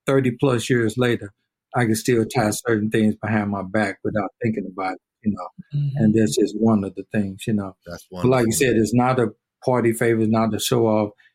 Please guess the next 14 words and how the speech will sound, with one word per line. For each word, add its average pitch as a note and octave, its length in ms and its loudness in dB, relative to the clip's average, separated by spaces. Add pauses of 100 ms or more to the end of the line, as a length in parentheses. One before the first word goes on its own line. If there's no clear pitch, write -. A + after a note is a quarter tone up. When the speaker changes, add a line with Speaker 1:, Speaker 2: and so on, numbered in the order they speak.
(100)
Speaker 1:
It's G#2+ 160 2
just G#2 320 0
Speaker 3:
Right. G#2 80 0
Speaker 1:
like G2 160 -4
you A#2 80 2
said, G#2+ 360 2 (380)
I A2 80 0
got A2+ 300 2
it G#2+ 80 4
so B2+ 260 2
down A2 380 2 (140)
pat A#2+ 320 -2 (120)
just G#2+ 320 0
from F#2+ 300 -4